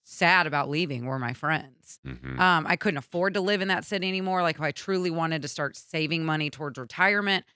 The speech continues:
Speaker 1: I couldn't do that. And I started to get really, like, financially frustrated. And I thought to myself, I, if,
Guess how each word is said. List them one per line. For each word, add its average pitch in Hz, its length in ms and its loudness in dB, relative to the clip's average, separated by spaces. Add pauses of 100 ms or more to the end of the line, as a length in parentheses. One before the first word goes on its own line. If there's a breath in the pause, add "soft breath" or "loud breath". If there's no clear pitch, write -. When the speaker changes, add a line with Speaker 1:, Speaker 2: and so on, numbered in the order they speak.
(340)
Speaker 1:
I 185 80 4
couldn't 226 340 0
do 208 220 0
that. 151 200 2
And 156 80 -8
I 170 60 -2
started 185 240 0
to 180 60 0
get 170 100 -4
really, 170 280 0
like, 135 160 -4
financially 156 600 -2
frustrated. 196 640 0
And 180 100 -2
I 160 80 0
thought 156 200 -4
to 151 60 -8
myself, 151 440 -2 (560)
I, 190 120 6 (100)
if, 202 140 0